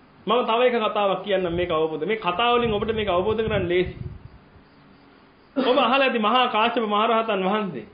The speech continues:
මහා උත්තමයි. ඔබ මේව අහලා නැත්නම් ඔබ බෞද්ධයෙක් නෙමෙයි. ඔබ අනුරුද්ධ මහරහතන් වහන්සේ ගැන අහලා නැත්නම් ඔබ බෞද්ධයෙක් නෙමෙයි. කරුණාකරලා ඒව අහන්න ඉස්සෙල්ලා.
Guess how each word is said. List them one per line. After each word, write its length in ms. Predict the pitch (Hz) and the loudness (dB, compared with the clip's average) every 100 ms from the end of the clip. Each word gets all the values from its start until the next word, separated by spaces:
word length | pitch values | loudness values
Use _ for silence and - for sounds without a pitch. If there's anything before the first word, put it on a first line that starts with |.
| - | -10
මහා 440 | 151 160 202 214 220 | -6 -2 2 2 2
උත්තමයි. 540 | 214 214 226 185 104 - - - _ _ _ _ - - - - - - - - - - - - - - - - | 0 -2 -6 -6 -8 -16 -20 -20 _ _ _ _ -20 -20 -20 -20 -20 -20 -20 -20 -20 -20 -20 -20 -20 -20 -20 -2
ඔබ 120 | 190 | 2
මේව 220 | 214 214 | 4 4
අහලා 280 | 190 202 214 | 2 2 2
නැත්නම් 340 | 202 202 240 240 | 0 0 0 0
ඔබ 120 | 208 | 0
බෞද්ධයෙක් 480 | 196 196 196 233 240 | 2 0 0 -4 -2
නෙමෙයි. 360 | 240 220 135 - - - - - - - | -4 -4 -6 -10 -20 -20 -20 -20 -12 -2
ඔබ 100 | 185 | 2
අනුරුද්ධ 420 | 220 202 226 226 | 2 4 2 2
මහරහතන් 500 | 208 180 202 202 208 | 0 2 2 0 0
වහන්සේ 340 | 214 214 214 220 | 0 0 0 0
ගැන 120 | 220 | 0
අහලා 240 | 180 208 | 0 0
නැත්නම් 280 | 214 208 254 | -2 -4 -4
ඔබ 100 | 220 | -2
බෞද්ධයෙක් 460 | 208 185 196 220 233 | 0 0 0 0 -2
නෙමෙයි. 320 | 196 202 - | -2 -6 -8
කරුණාකරලා 640 | - 160 190 180 196 226 214 | -4 -4 0 0 -2 -2 -4
ඒව 140 | 202 | -2
අහන්න 280 | 175 190 196 | -2 -2 -4
ඉස්සෙල්ලා. 580 | 170 - 131 - - | -4 -6 -8 -10 -10